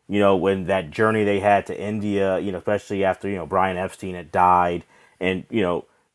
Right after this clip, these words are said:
George and going to India and bringing, you know, T M, Transcendental Meditation, to America, you know,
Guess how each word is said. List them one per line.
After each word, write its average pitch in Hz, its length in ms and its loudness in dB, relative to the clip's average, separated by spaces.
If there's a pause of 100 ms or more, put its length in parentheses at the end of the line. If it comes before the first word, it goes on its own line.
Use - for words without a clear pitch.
(140)
George 113 500 6
and 95 260 -2
going 107 220 2
to 95 80 -2
India 101 380 0
and 87 120 -8
bringing, 104 460 -2
you 113 80 -2
know, 92 240 -2
T 110 260 -2
M, 107 220 0
Transcendental 98 1040 -4
Meditation, 98 800 -6
to 104 140 -8
America, 92 600 2
you 104 100 -2
know, 90 160 -2